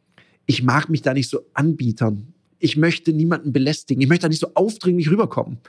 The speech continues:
Und außerdem, wenn ich da so Leute anrufe, direkt anspreche oder anschreibe, „Ha, ich mag auch keine Ablehnung.“ Hey, willkommen im Club.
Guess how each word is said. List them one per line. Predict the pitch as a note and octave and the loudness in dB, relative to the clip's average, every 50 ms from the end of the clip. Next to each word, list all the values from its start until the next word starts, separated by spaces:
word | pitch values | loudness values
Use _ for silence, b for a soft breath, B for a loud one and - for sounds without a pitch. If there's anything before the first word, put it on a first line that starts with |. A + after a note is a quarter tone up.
| B B B B E3 D3 | B B B B -12 -6
Und | B D3+ | B 0
außerdem, | F3 G3 F3+ F#3 D#3+ F3+ F3+ F#3 F#3 F3+ F#3 B B B B B B | 2 2 2 2 2 2 2 2 0 -2 -6 B B B B B B
wenn | D#3 | -2
ich | D#3 D3 | 0 0
da | E3+ D#3 | 0 0
so | D#3+ E3 | 2 2
Leute | D3+ E3 F#3+ G3+ F#3+ - | 2 2 0 0 -2 0
anrufe, | E3+ F3 E3+ C#3+ E3 F#3+ F#3 F3 F#3 F3+ | 0 0 2 2 2 2 2 2 2 2
direkt | E3 E3 E3 F3 E3+ - - | 2 2 0 -2 -4 -4 -2
anspreche | - F3 G3+ F#3 - - - E3+ F3 D3+ F3 | 0 0 0 0 -2 0 0 0 2 2 2
oder | D3+ D3 C3 | 0 0 0
anschreibe, | D#3+ F#3+ F#3+ - - D#3 D3 D3+ D#3 D#3+ E3 D3+ D#3+ E3 E3 E3 B B B B B B | 0 0 -2 0 0 2 2 2 2 2 2 2 2 0 0 -2 B B B B B B
„Ha, | B - D#3+ E3+ F3 D#3+ B B B B B B B - | B 4 4 4 2 -2 B B B B B B B 0
ich | E3+ A#2 A#2 | 0 2 2
mag | C3+ C3 C#3+ C#3+ | 2 0 2 0
auch | C3+ - | 0 0
keine | C#3+ B2+ C3 A#2 | 2 2 2 2
Ablehnung.“ | B2 - A#2+ A2+ G#2 G2+ F#2 - _ _ _ _ _ _ _ _ _ _ _ _ _ _ - | 2 2 2 2 2 2 -2 -4 _ _ _ _ _ _ _ _ _ _ _ _ _ _ -4
Hey, | - G#3+ F3 A#2+ | -2 0 0 2
willkommen | B2 A#2+ - - A2+ A#2 B2 | 0 0 0 0 0 0 -2
im | A#2 A#2 | -2 0
Club. | G3 F#3+ - - | -2 -4 -4 -6